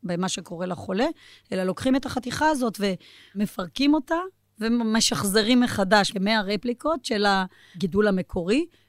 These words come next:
לפי ה-M R I של הגידול, של החולה, אנחנו עושים עיבוד תמונה ומתרגמים את זה לאיזושהי תוכנה שמדפסת תלת מימד יודעת לקרוא, ושמים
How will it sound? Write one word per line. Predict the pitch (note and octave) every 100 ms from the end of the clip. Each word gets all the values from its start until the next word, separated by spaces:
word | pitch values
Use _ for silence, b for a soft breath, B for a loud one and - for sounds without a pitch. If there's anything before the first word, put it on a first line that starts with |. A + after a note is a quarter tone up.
| -
לפי | G3+ - - C#4
ה-M | A#3+ G#3 G#3+
R | G3+
I | F3+ F#3+ G3
של | - G3+ F3+
הגידול, | F3 D#3+ - D#3 D#3+ C3+ F#3 C4
של | - F#3
החולה, | - F#3 F#3 C#4+ - b b b b F#3+
אנחנו | F#3+ G3+
עושים | F#3+ E3+ C#4
עיבוד | B3+ E3 G#3 E3+
תמונה | - F#3+ F#3 G#3+ F3+
ומתרגמים | F#3 - F3 D#3+ F#3 G#3+
את | A3+
זה | F3
לאיזושהי | F#3+ A3 A3+ -
תוכנה | G3 - G#3 G#3+ G#3+
שמדפסת | G#3+ F#3+ F3+ F3 E3+ G#3+ C4 G#3+ F#3+ G#3+
תלת | G3 G#3+
מימד | G3 F#3 F3
יודעת | F3+ F3+ F3
לקרוא, | F3+ - G#3 C4+ F4 B B B B
ושמים | F#3 F#3+ - G3 A#3+ F#4+